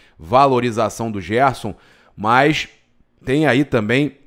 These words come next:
outra renovação em pauta, jogador importante. Flamengo vai cercando, vai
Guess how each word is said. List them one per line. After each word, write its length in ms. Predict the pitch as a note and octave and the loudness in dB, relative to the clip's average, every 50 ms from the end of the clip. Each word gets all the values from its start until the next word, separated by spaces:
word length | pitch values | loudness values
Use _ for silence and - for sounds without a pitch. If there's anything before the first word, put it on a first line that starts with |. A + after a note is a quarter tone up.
| _ _ - | _ _ -2
outra 460 | B2 D3 F3 G3 G3 - - F3+ E3 | 2 6 6 6 6 4 2 2 2
renovação 840 | D3 D3+ D3 D3 D3+ D#3+ C#3 C#3 B2 G#2+ - - - B2+ C3 C3+ C3 | 4 2 2 4 2 2 4 4 2 2 2 -2 -2 -2 0 0 0
em 100 | A#2+ G#2 | -2 -4
pauta, 580 | - - G#2+ G#2+ A#2+ C#3 C#3+ C#3+ - D3+ D3 C#3+ - - - _ _ | -4 0 2 4 4 4 2 0 -2 -4 -4 -4 -10 -20 -20 _ _
jogador 560 | - E2 F#2 C3+ C#3 C#3 C3+ A#2 G#2+ B2 C#3 D3 | -14 -4 0 0 2 2 2 2 4 2 2 2
importante. 560 | C#3 - C3+ A#2+ G#2 - - C#3+ D#3 D#3 - | 2 0 0 0 0 0 -2 -4 -4 -4 -2
Flamengo 400 | - C#3 B2 C3+ D#3 E3+ E3 C#3 | 0 0 0 0 0 -2 -2 0
vai 320 | A2 C#3 D3 D#3+ E3 D#3+ - - - _ _ _ _ | 2 4 4 4 4 0 -4 -14 -20 _ _ _ _
cercando, 1080 | _ - - - - D#3 C#3 A2+ - - _ - C#3 D3+ E3+ F#3+ G3+ G3+ F#3 F#3+ F#3+ E3 | _ -18 -16 -8 -4 -4 -4 -4 -8 -14 _ -6 -4 -2 0 0 -2 -2 -2 -4 -4 -4
vai 640 | A#2 A2+ C3 C#3 D3 D3 D3 C3+ A#2+ G#2 F#2 F2 | -2 0 0 2 2 2 0 -2 -4 -6 -8 -12